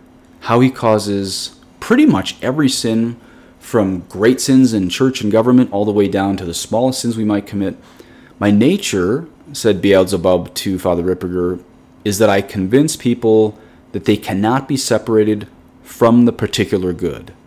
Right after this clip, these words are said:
Okay, what in the world does that mean? That means Satan gets you to believe, this is right before you sin,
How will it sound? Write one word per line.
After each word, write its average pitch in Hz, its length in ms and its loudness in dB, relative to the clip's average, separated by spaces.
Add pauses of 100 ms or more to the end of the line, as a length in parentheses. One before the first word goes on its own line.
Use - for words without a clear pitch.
(680)
Okay, 131 120 2
what 147 180 4
in 202 80 4
the 147 60 4
world 127 180 6
does 101 80 -2
that 90 180 -2
mean? 71 300 -10
That 151 180 0
means 214 220 -2
Satan 135 380 0
gets 113 260 0
you 120 80 -4
to 135 100 -10
believe, 90 540 -4 (300)
this 92 140 -10
is 101 100 -4
right 101 160 4
before 117 240 0
you 120 100 4
sin, 101 460 -2